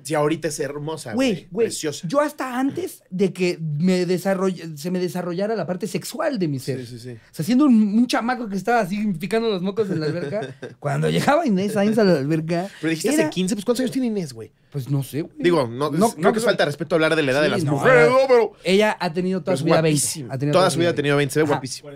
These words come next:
Speaker 2: Sí, es, mira.
Speaker 1: Fíjate.
Speaker 2: Sí, eh,
Speaker 1: Guapísima.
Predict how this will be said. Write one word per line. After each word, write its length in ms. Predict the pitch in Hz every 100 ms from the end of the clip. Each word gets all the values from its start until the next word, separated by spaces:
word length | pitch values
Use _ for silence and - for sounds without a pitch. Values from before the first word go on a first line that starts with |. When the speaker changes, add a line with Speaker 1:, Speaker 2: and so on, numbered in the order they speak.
| 135
Speaker 2:
Sí, 340 | 127 151 117 - _ _
es, 240 | 85 139 - -
mira. 220 | 156 196 -
Speaker 1:
Fíjate. 400 | 135 151 156 190 _ _
Speaker 2:
Sí, 220 | 147 147
eh, 520 | 131 131 131 127 123 123
Speaker 1:
Guapísima. 760 | 120 127 127 127 - 131 104